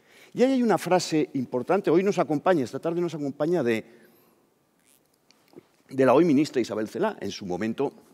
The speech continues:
pues, mano derecha de Fernando en este territorio tan complejo de la, de la educación. Y Isabel Celaá, y lo recogemos en el libro, yo creo que es un artículo a los dos días del asesinato,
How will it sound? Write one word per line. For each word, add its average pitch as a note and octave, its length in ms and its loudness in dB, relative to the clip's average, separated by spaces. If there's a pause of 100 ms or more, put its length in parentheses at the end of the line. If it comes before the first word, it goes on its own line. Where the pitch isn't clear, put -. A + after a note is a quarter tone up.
pues, F#2 160 -14
mano A#2+ 300 2
derecha A2+ 320 0
de G2+ 80 -2
Fernando G#2+ 560 -2 (240)
en A2 160 -2
este B2+ 200 -4
territorio A2 540 -2
tan G#2+ 160 -2
complejo A2 640 -2 (320)
de A#2 180 4
la, G2 380 10
de A2 120 0
la G#2+ 60 4
educación. A#2 500 -2
Y E3+ 120 -4
Isabel G#3 320 -2
Celaá, F3+ 340 4
y C#3 60 0
lo C#3 100 0
recogemos D#3+ 480 -2
en F#3 80 2
el D#3+ 100 6
libro, D3 320 4 (1120)
yo D#3 120 -10
creo F#3 100 0
que E3+ 60 0
es D3 80 -4
un D#3 80 0
artículo C#3+ 480 2
a B2+ 40 6
los A2+ 200 0
dos C#3 240 -2
días B2 280 4
del G#2+ 140 -2
asesinato, A2 680 -4